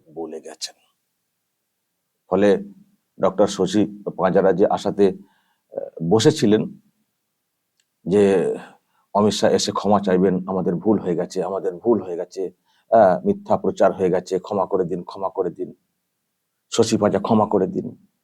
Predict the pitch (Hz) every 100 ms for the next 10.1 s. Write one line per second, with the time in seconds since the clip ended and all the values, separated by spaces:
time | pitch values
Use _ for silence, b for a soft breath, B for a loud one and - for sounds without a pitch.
0 | _ - 117 110 104 101 - 113 107 101
1 | 90 98 98 117 104 - 208 208 208 185
2 | 196 233 - - - _ - - - _
3 | _ _ _ _ _ _ - 104 104 110
4 | 113 110 101 98 101 92 95 87 92 87
5 | 87 87 85 82 - - - _ _ _
6 | _ _ _ _ _ _ _ _ _ _
7 | _ _ _ - 82 - 67 - 87 -
8 | 135 90 92 107 104 117 107 139 - 87
9 | 87 - 101 104 113 85 85 92 95 113